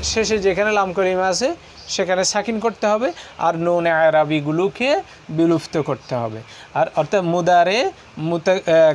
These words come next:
গায়েবের মধ্যে তিনটি নুন আরাবি আছে, তাসনিয়া মুজাক্কার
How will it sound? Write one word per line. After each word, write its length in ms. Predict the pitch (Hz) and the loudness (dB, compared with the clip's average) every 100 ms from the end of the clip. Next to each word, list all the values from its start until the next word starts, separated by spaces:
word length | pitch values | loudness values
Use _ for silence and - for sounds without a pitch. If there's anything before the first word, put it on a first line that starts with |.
| 143 | 4
গায়েবের 500 | 175 175 170 175 165 | 4 4 2 2 2
মধ্যে 540 | 156 151 151 226 359 - 135 147 - | 0 -2 0 0 0 -8 -14 -14 -4
তিনটি 360 | 208 214 254 254 | -2 0 -2 0
নুন 200 | 214 170 | 0 2
আরাবি 340 | 160 151 147 | 4 4 2
আছে, 280 | 135 131 127 - - - - - | 0 0 -6 -10 -20 -20 -20 -2
তাসনিয়া 520 | 175 - 185 185 247 - 156 | -2 0 0 0 0 -4 -8
মুজাক্কার 460 | 156 156 160 165 | -4 -2 0 -2